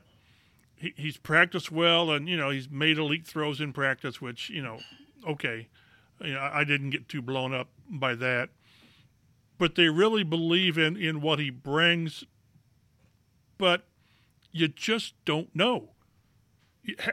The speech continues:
h-, how do you know? I, I, I, I, yes, he played well in the preseason,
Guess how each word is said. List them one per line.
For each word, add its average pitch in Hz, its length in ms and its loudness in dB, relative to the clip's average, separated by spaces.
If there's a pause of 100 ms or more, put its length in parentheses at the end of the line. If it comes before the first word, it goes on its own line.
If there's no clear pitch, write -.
h-, 180 440 4
how 170 200 8
do 220 80 6
you 180 160 6
know? 156 440 6 (760)
I, 160 100 2
I, 151 320 6
I, 165 420 10
I, 156 220 8
yes, 175 280 6
he 226 80 0
played 190 240 2
well 170 140 6
in 170 60 2
the 160 60 0
preseason, 151 760 2